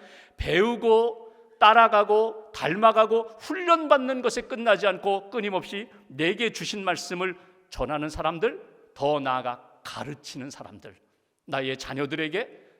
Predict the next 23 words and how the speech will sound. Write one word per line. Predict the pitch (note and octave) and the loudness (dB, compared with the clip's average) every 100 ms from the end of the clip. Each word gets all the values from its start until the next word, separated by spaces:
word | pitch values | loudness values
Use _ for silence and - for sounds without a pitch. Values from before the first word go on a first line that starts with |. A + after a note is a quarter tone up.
| - | -8
다음 | D#3 C#3+ D3 D3 | -4 -2 -2 -6
세대에게 | - C3+ C3+ A#2+ A#2 A#2 - _ _ | -10 -8 -8 -8 -10 -14 -16 _ _
끊임없이 | D#4 D4 C#4 B3+ A#3 - A#3 | -4 -2 0 0 -2 -4 -8
주의 | - G#3 G3+ G3+ | -6 0 0 0
복음을 | F#3+ E3+ E3+ F3 F3 - | -4 -6 -6 -8 -10 -16
가르치는 | - D#3+ D#3 - D3+ | -10 -10 -10 -8 -10
사람들, | D3 B2+ G#2+ A2+ G#2+ _ _ _ _ - | -10 -12 -12 -14 -16 _ _ _ _ 0
깨닫게 | A3+ A#3+ C#4+ C#4+ | 4 8 6 6
해 | C#4 C#4 - - - - | 4 4 0 -12 -20 0
만드는 | E3+ G#3 G3 G3 | 2 2 0 -2
사람들, | - C3 C3+ C#3 - - | -4 -6 -4 -8 -8 -16
성령님이 | - - C#4 C4+ B3+ A#3+ A3 G#3+ F#3+ | -12 0 2 2 0 -2 -2 -6 -8
주시는 | F3+ F#3+ F3+ E3 | -10 -8 -8 -8
지혜로 | - D#3+ E3 E3 D#3+ - - | -6 -4 -4 -6 -8 -14 -12
그들을 | E3+ D3 D3 C#3+ C#3+ - _ _ _ | -8 -6 -6 -8 -12 -20 _ _ _
다시금 | - A#2+ - B2+ C3+ | -14 -12 -12 -12 -10
하나님의 | - C#4 B3 A3+ | -6 -6 -4 -4
사람으로 | G#3 G3+ F#3 G3+ G3+ - - - | -2 -2 0 -2 -4 -6 -14 -8
회복시키는 | D#4 D4+ - - A#3+ A3 | -6 -6 -8 -12 -12 -8
사람들, | D3 B2+ C#3+ B2 - - | -6 -4 -4 -6 -12 -14
그들이 | - F#3 E3 E3+ D#3 | -8 -6 -6 -8 -6
예수님의 | C#3+ D3+ D#3 C#3+ C3+ C3 | -4 -4 -8 -8 -8 -8
제자라고." | - B2+ G#3+ D#3+ A2 A2+ | -10 -6 -4 -4 -6 -10